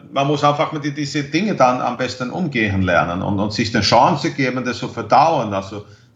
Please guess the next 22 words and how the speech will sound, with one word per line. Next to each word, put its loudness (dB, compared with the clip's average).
dass -10
der -4
Kurzzeitgedächtnis -2
über 0
diese 2
Sprünge 4
rauskommt, 2
ja, 0
weil 0
das -4
ist -2
bei 4
jedem 4
Mensch 4
gleich, 2
diese -8
Sp-, -14
Flaschenhals 2
sozusagen -4
haben -2
wir 2
alle. -2